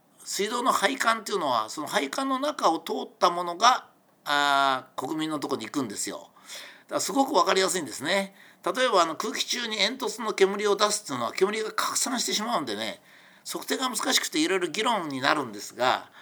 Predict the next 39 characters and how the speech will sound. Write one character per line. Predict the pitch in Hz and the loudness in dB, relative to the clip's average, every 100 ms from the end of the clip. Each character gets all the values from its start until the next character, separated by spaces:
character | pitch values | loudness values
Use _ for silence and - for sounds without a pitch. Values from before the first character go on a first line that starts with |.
| - - - - - - | -20 -18 -16 -18 -20 -10
え | 127 135 127 | -4 -2 -2
ー、 | |
水 | - 262 | -4 -2
道 | 247 | -2
の | 247 | 0
場 | 226 | 0
合 | 233 | 2
は | 208 | 2
水 | 185 165 208 | 0 -6 -4
を、 | 233 | -2
ま | 262 - | 0 0
あ、 | 143 | 0
全 | 143 196 | -2 -2
量 | 233 | 0
測 | 196 190 220 | -2 -2 -4
れ | 285 | -4
る | 269 | -6
ん | |
で | - | -8
す | 302 | -4
ね、 | |
ほ | 311 - | -2 -2
ぼ。 | - - _ _ - | -4 -10 _ _ -12
あ | - | -6
の、 | 160 156 151 | -2 2 2
水 | 143 147 233 | 0 -4 -4
の | |
中 | 226 269 165 | -4 0 0
で | 139 | 0
分 | 131 180 | -4 -2
布 | 196 | 8
は | 175 | 8
あ | |
り | 175 | 8
ま | 170 | 0
せ | 170 | -2
ん | 131 | -6
か | - | -10
ら。 | 67 | -14